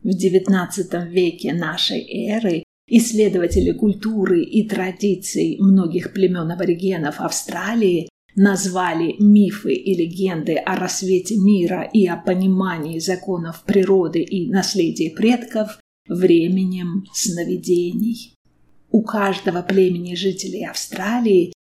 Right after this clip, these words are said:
был свой язык, поэтому это самое время сновидений называли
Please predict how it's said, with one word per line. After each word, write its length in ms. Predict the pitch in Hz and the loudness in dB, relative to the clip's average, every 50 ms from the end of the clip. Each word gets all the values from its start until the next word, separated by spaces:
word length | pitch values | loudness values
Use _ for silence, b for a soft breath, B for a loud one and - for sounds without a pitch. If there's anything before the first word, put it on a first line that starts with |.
| _ _ _ | _ _ _
был 420 | - 165 202 233 269 294 302 294 277 | -2 2 4 6 6 6 4 2 0
свой 420 | - - - 175 180 190 214 233 | -2 -4 -4 -2 0 2 4 4
язык, 600 | 220 202 202 226 214 208 190 190 190 180 - - - _ _ _ _ _ _ _ _ | 2 2 -2 -4 -4 0 2 2 2 2 0 -2 -10 _ _ _ _ _ _ _ _
поэтому 600 | 247 247 175 - - - 254 190 175 170 - - | -2 -2 0 -2 -2 -2 -2 0 -2 -2 -2 0
это 220 | - 202 190 - - | 0 0 0 0 -2
самое 440 | - - 202 180 175 165 151 156 160 | -2 -4 -4 -4 -4 -4 -4 -6 -4
время 380 | 165 180 202 208 180 - - | 0 2 4 4 4 2 0
сновидений 800 | - - - 160 170 185 185 196 202 226 285 302 277 196 165 170 | -2 -2 -2 -2 -2 -2 0 0 2 2 4 4 4 4 4 2
называли 920 | 196 202 202 202 180 160 - - 202 208 233 240 233 233 226 226 226 | 2 2 2 0 0 -2 -4 -8 -6 -4 -2 -2 0 -2 -4 -4 -6